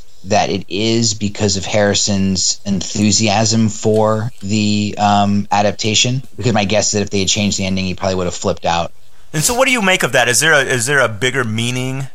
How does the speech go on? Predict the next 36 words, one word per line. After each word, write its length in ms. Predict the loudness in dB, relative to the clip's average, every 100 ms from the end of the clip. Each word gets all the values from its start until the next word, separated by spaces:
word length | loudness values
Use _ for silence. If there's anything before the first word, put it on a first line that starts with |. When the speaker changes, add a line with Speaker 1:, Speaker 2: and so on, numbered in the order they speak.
| -12 -12 -2
Speaker 2:
at 140 | -2
play 360 | -2 0 2 4
of 120 | 2
this? 220 | 2 2
Is 120 | 0 -2
it 120 | -2
just, 420 | 0 2 2 2
is 220 | 0 -2
it 100 | -2
a 60 | -4
cautionary 840 | -4 -2 0 0 0 -2 -2 -2
tale? 420 | -2 -2 -2 -4 -6
Is 140 | -4
that 180 | -4 -4
the 100 | -8
kind 300 | -4 -4 -2
of, 240 | -4 -4
like, 120 | -4
Shakespearean 640 | -2 0 0 -2 -2 -2 -4
sort 180 | -4 -6
of 40 |
thing? 200 | -8 -10 -10
Yeah. 100 | -12 -12 -6
Speaker 1:
Absolutely. 720 | -2 -2 0 0 0 0 -2
I 60 | 0
mean, 140 | 0
I, 240 | -2 -2 -2
I 120 | -2
Speaker 2:
Yeah. 60 | 0
Speaker 1:
see 400 | 0 0 -2 -4
it, 140 | -4 -4
I 180 | -2 0
see 340 | 0 0 -2
it 180 | -2 -4
as 440 | -4 -2 -2 -4
the 440 | -4 -4 -2 -4